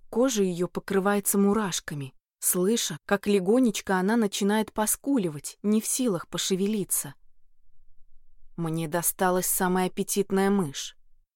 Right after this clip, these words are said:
Покажешь мне, какая ты страстная?" "Скотина! Урод!" прошипела она и в очередной раз дернулась, чем только насмешила Лайера.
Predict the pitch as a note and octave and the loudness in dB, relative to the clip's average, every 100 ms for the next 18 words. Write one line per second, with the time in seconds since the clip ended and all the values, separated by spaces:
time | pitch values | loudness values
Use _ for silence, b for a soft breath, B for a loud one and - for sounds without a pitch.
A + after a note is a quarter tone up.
0 | - F3+ - C#4 G#3+ E3+ F#3 F3 E3+ F#3 | 0 0 4 2 2 0 0 0 -2 -4
1 | G3 F3+ G3 G3+ - B3 A#3+ D#3+ - D#3 | -2 0 0 0 -2 -4 -4 -4 -6 -8
2 | C3+ C3+ - - _ _ _ _ - - | -10 -14 -20 -20 _ _ _ _ -4 -2
3 | F#3 F#3+ - C4 C#4+ A#3 F3+ - _ _ | 0 2 6 8 8 8 2 -6 _ _
4 | _ _ _ C4+ C#4+ C#4 C#4 B3+ - - | _ _ _ 6 8 10 10 8 0 -8
5 | - _ _ _ _ G3+ G3+ G#3+ - A3+ | -20 _ _ _ _ -2 0 0 2 2
6 | C#4 G#3 F3+ E3+ G3+ F#3+ G#3+ A3+ A3 G3+ | 2 2 2 0 0 2 2 2 4 4
7 | G#3 G#3+ A#3 G#3 F3+ B3 A#3 E3 D3+ C#3+ | 4 4 2 0 2 4 4 2 -4 -6
8 | - - - A#3+ C4+ C4+ C4 B3+ - C4+ | -10 -6 -2 0 2 0 4 4 4 4
9 | - D#4 B3+ F3+ F3 F#3+ D#3 D3 | 2 0 2 2 0 -2 -4 -10